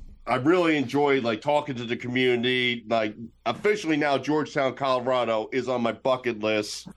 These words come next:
of destinations in life. So I really appreciate talking to you and hearing your story there. Uh,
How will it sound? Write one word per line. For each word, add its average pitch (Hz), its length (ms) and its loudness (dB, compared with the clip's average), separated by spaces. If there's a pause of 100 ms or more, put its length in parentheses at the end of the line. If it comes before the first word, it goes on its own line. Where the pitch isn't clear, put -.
(360)
of 113 100 -2
destinations 104 1000 -2
in 92 240 0
life. 85 340 2
So 90 300 0
I 101 100 2
really 113 600 0 (600)
appreciate 139 520 0
talking 143 500 2
to 135 100 -4
you 135 520 2
and 113 180 -2
hearing 127 320 -2
your 123 180 -4
story 127 440 2
there. 131 600 0 (460)
Uh, 131 480 2